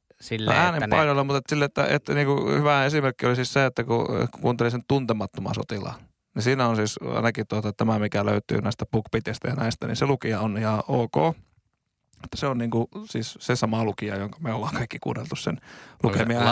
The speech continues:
Speaker 1: Lars Wedberg?
Speaker 2: Ju-, juur-, tyyliin, tyyliin hän.
Speaker 1: Joo.
Speaker 2: Ja en, en tun-, tunnistan äänestä, mutta en nimestä. Ja sit taas, tuota, taas täällä Pohjan tähden alla, ö, kirjasarja, jonka on taas sitten ääneen lukenut sitten, ö, tuota, ö, Tuntemattomassa sotilaassa,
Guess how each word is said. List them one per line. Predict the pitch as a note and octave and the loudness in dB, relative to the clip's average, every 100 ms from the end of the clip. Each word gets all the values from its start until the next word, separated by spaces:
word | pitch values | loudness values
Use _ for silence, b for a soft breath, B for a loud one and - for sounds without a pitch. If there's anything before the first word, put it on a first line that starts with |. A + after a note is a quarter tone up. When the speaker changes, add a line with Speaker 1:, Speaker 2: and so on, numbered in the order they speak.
| A#2+ | 2
Speaker 1:
Lars | A#2+ - | -2 -2
Wedberg? | A2+ G#2 F2+ C#3 | 0 0 -2 0
Speaker 2:
Ju-, | C3+ C3+ | 2 0
juur-, | C3 B2+ E3 G3+ | 0 0 0 0
tyyliin, | C3 B2 C#3 B2 - | 0 2 2 0 0
tyyliin | C3 C#3+ B2+ | 2 2 0
hän. | A2 G#2+ - G2 | -4 -6 -6 -4
Speaker 1:
Joo. | F#2+ F2 - | -4 -4 0
Speaker 2:
Ja | A2+ A2 - | 2 2 -2
en, | A2+ G#2+ - | -4 -4 -2
en | A2+ G#2+ | -4 0
tun-, | A2+ A2 | -2 0
tunnistan | A2+ A2 G#2+ D3 | 0 0 0 2
äänestä, | C3+ B2+ A#2+ B2 | 4 2 0 0
mutta | A#2 - | -2 0
en | A2 A2 | -2 -2
nimestä. | G2 G2 - - - B B B B | -4 -4 -4 -6 -6 B B B B
Ja | A#2+ | 0
sit | D3+ - | 0 2
taas, | B2+ - | 0 2
tuota, | C3 A#2 B2 A#2 - - | 0 2 2 0 0 0
taas | B2 A#2+ - | 0 0 2
täällä | E3 C3 - | 2 2 2
Pohjan | E3 C#3 A#2 | 4 4 2
tähden | G#2+ G2+ G#2 | 0 -2 -2
alla, | G2+ G2 A2+ A2+ B B B - - | -2 -2 0 -2 B B B -8 -2
ö, | G#2+ - | 0 0
kirjasarja, | G#2+ G#2+ A2+ A2 G#2+ | 0 0 0 0 0
jonka | A2 A2 A2 | -2 0 0
on | A2 | 0
taas | G#2+ A#2 - | 0 -2 0
sitten | A#2+ - A#2 - | -2 0 0 2
ääneen | A2+ A2+ A2+ | 0 2 2
lukenut | A2+ A#2 A#2 A2+ | 0 2 0 0
sitten, | - C3 - A#2 A#2 | -2 -2 -2 -2 -2
ö, | C#3 A#2+ A#2+ A#2 - - | -2 0 2 0 -2 -2
tuota, | A#2+ A#2+ B2 B2 - _ _ - D3+ | -2 -2 -2 -2 -4 _ _ -4 0
ö, | C3 | 2
Tuntemattomassa | C#3 B2 A#2+ A#2+ - A#2+ A#2+ | 2 2 2 0 0 -2 -2
sotilaassa, | B2 C3 A#2+ A2+ C3 | -4 0 0 0 0